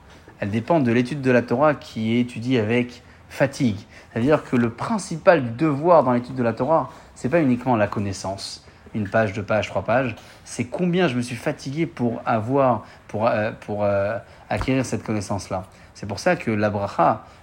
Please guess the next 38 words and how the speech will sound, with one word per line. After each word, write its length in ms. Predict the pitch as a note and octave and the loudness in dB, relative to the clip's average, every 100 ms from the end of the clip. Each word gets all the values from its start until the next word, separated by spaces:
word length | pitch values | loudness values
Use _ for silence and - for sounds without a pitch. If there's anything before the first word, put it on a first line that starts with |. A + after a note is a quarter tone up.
| - | -6
a 100 | G#2 | -4
été, 420 | G#2 - C3+ A2 | -4 -2 0 2
euh, 80 | G2+ | 0
à 60 | |
l'origine 380 | G2 G2 G2+ B2 | -2 -4 -2 -2
dans 80 | G#2 | -2
la 120 | G2+ | -2
Gemara 300 | G2 G#2 A2+ | -4 -2 -2
formulée 460 | - G#2+ G2 A2 B2 | -2 -6 -2 0 0
avec 260 | F#2 F#2+ | 0 -4
la 160 | G#2+ G2+ | -4 -2
Hasok 280 | G#2 - A2+ | -2 -2 -4
B'divrei 340 | G#2 G#2 A2 | -2 -2 -2
Torah, 400 | A2 B2+ D#3+ B2 - - | 0 4 4 2 -10 -20
parce 140 | - - | -18 -6
que 80 | A2+ | 0
la 120 | A#2+ | 2
Hasok, 240 | A2+ D#3 | 2 -2
c'est 100 | - | -2
vraiment 280 | A#2+ B2 D3 | 0 0 0
se 340 | C3 C3 C3 C#3 - - - | 0 0 0 -2 -12 -20 -20
préoccuper, 580 | - D#3+ C#3+ C3 A#2 D3 | -4 -2 0 0 0 0
se 140 | D3 A#2+ | 0 -4
fatiguer 400 | A2 B2+ B2+ B2+ | -4 -4 -2 -2
sur 180 | B2 A2 | 0 0
la 100 | G2 | 0
chose. 420 | - E3 D#3+ A2 - - - - - | 2 4 2 0 -8 -20 -20 -8 0
Nous, 460 | B2 D#3+ C#3 D#3 | 2 4 4 2
on 120 | - A2+ | 0 -2
a 60 | |
une 80 | A2+ | -2
formule 280 | A2 B2 B2 | 0 2 2
un 80 | A2 | 2
peu 120 | A#2+ | -2
différente 460 | A2 G2 G#2 A2+ G#2+ | -6 -4 -2 -2 -2
pour 120 | G#2 | -6
les 80 | F#2+ | -6
Sfaradim. 580 | - F#2+ F#2 C#3+ F3 | -6 -6 -2 0 0